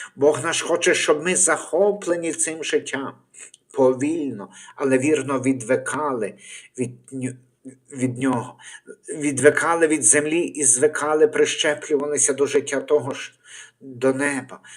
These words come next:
до вічності, де немає і не може бути грошей, світської слави, веселих бенкетів, навіть простої людської вдячності. Бо те, що чекає на нас там у вічності, вище і більше справедливості,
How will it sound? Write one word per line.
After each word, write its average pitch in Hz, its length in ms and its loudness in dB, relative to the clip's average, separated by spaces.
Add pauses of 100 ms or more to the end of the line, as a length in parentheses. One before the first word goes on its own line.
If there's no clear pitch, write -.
(120)
до 147 160 8
вічності, 151 680 -2
де 160 160 4
немає 170 400 2
і 165 40 4
не 165 120 -2
може 165 260 -4
бути 160 280 -2
грошей, 156 640 2
світської 165 640 -2
слави, 151 600 4 (320)
веселих 156 500 6
бенкетів, 156 760 2
навіть 165 320 -2
простої 180 580 4
людської 175 560 0
вдячності. - 880 -10 (340)
Бо 139 100 4
те, 160 220 4
що - 240 2
чекає 139 460 0
на 127 140 -2
нас 123 220 -2
там 123 240 -4
у 113 60 -2
вічності, - 760 -8 (280)
вище 127 760 -2 (320)
і 160 80 -4
більше 131 540 0
справедливості, 120 1080 -2